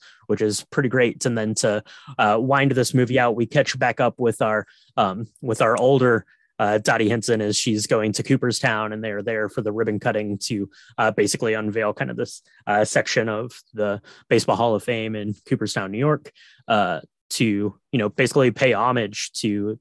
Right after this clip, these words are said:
this All-American Girls Professional Baseball League. And it, it's, it's a really great scene. It's very, it's very kind of emotional and, and touching as you see kind of these characters, you know, the, the older versions of themselves. And,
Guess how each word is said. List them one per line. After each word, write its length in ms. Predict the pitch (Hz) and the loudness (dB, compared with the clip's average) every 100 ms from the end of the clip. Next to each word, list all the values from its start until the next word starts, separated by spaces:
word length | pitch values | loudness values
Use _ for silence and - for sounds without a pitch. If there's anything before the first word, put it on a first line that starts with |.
| - | -4
this 320 | 101 - - | -4 -4 -8
All-American 720 | 104 107 107 104 101 104 107 | -4 -2 -2 -4 -10 -12 -12
Girls 240 | 101 110 101 | -6 -6 -6
Professional 540 | 120 107 - 110 98 - - - 117 | -8 -6 -4 -6 -6 -12 -20 -8 2
Baseball 340 | 120 - 107 | 2 2 0
League. 180 | 104 104 | 0 -2
And 100 | 120 | -2
it, 120 | 139 | 0
it's, 280 | 143 - - - _ _ - | 0 0 -4 -8 _ _ -4
it's 180 | 139 - | -2 2
a 60 | |
really 460 | 139 202 180 143 135 | 4 4 4 4 2
great 260 | - 127 98 | 0 0 0
scene. 240 | 127 131 | 0 2
It's 160 | 117 - | 0 0
very, 400 | 143 123 117 104 _ _ _ _ | 2 4 4 0 _ _ _ _
it's 160 | - - 156 _ | -4 -4 -8 _
very 280 | 151 151 156 | 0 2 4
kind 140 | 156 | 2
of 60 | 127 | 2
emotional 560 | 117 131 131 139 123 120 | 4 4 4 2 4 2
and, 220 | 117 135 | 2 -2
and 160 | 120 120 | -2 0
touching 400 | 127 123 120 117 | 0 0 0 0
as 180 | 113 113 | -2 -2
you 60 | |
see 260 | 107 113 110 | -4 -2 -2
kind 160 | 135 113 | -2 -4
of 100 | 113 | -6
these 220 | 117 107 | -6 -2
characters, 580 | 123 113 - 113 110 - | 0 0 0 -2 -2 -4
you 60 | |
know, 100 | 107 | -6
the, 220 | 107 113 107 | -2 -2 -2
the 140 | 120 | 0
older 320 | 117 120 120 | 2 2 2
versions 400 | 117 113 120 113 | 2 2 0 0
of 120 | 110 | -2
themselves. 640 | 107 107 110 104 107 101 | -4 -4 -2 0 -2 -2
And, 140 | - | -8